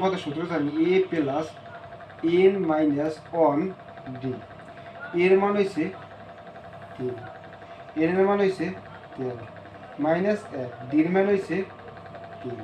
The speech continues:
তিন যোগ তেরো দুগুণ এক গেলে থাকে বারো ইন্টু তিন। তিন যোগ তিন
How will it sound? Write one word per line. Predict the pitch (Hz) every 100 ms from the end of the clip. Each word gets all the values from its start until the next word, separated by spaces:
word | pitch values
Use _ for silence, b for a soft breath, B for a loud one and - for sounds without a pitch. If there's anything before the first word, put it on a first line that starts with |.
| 101 - - - - - - - - - - - - 170 170 - - - - - -
তিন | 165 175 190 214 220 175 143
যোগ | 143 143 - -
তেরো | 156 160 185
দুগুণ | 196 202 165
এক | 156
গেলে | 180 165
থাকে | 156 143 135
বারো | 147 143 135 160 - - - - 151
ইন্টু | 160 160 208 -
তিন। | - 127 - - - - - - - - - - - - - - - - - - - - 294 - - - 262 - 190
তিন | 202 160 123 - - - - - - 139
যোগ | 156 139 - 160
তিন | 156